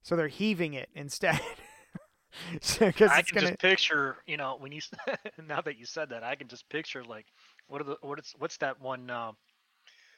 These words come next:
Speaker 2: sport where it's, was it in Scotland, I think it is, that they take these huge, humongous logs and they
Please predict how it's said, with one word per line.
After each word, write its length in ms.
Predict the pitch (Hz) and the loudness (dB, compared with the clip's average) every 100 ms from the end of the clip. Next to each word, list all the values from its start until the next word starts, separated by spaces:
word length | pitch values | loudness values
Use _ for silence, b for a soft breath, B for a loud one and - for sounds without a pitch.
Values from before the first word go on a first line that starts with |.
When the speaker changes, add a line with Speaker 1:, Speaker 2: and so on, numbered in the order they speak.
| b | b
Speaker 2:
sport 500 | - - - 139 120 - | -10 -10 -8 -6 -6 -8
where 360 | - 120 113 113 - | -10 -8 -8 -10 -16
it's, 300 | 160 156 131 - _ _ _ _ | -18 -18 -20 -20 _ _ _ _
was 220 | 165 139 | -10 -10
it 60 | 117 | -10
in 60 | 104 | -12
Scotland, 480 | - 131 131 151 143 | -6 -2 -2 -4 -8
I 40 | |
think 240 | 139 156 147 | -8 -8 -4
it 60 | |
is, 280 | 143 147 - B B B B - | -2 -2 -6 B B B B -14
that 120 | 131 | -12
they 100 | 131 | -10
take 240 | 127 139 139 - | -8 -6 -6 -8
these 240 | 131 120 | -12 -10
huge, 560 | - - 180 190 170 - | -8 0 2 2 0 -4
humongous 600 | 127 123 165 156 131 - | -6 -4 -4 -4 -8 -8
logs 680 | 127 139 147 147 117 117 - | -4 2 6 6 4 -4 -10
and 100 | |
they 40 | 156 | -4